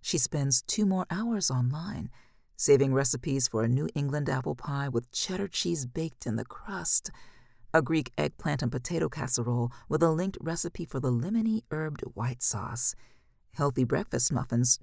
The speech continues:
chock full of oats and dried fruit and flaxseed. She will never cook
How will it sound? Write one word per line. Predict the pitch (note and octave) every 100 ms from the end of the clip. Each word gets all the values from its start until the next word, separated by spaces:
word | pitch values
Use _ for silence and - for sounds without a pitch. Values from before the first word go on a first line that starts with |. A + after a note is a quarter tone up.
| -
chock | - A#3 -
full | D#3+ C3
of | -
oats | - F#3+ - - - -
and | - A#2+
dried | C#3 C3+ B2+
fruit | - F#3 F#3+ - - - - -
and | D3 C3
flaxseed. | - D3 B2 - C#3 C3 B2+ - - - _ - _ _ _ - _ _ - -
She | - - F#3
will | E3
never | D#3 E3+ G3 B3
cook | - B2+ - -